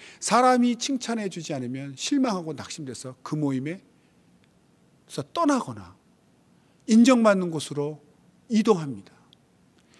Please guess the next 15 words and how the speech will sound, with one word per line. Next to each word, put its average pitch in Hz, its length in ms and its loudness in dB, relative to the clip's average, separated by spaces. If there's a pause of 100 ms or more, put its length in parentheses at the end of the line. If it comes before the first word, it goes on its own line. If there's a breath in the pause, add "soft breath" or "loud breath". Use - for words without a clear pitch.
(160 soft breath)
하나님이 285 560 6
보내셔서 185 520 0
일하는 139 320 0
것이 127 240 -8
아니고 92 360 -18 (440 soft breath)
하나님이 285 760 6 (880)
보내셨기 220 420 6
때문에 170 360 0
거기 160 260 -2
있는 156 160 2
것이 139 200 -4
아니라 98 360 -16 (440 soft breath)
사람들이 277 480 4
알아주든 277 560 4
말든 269 480 4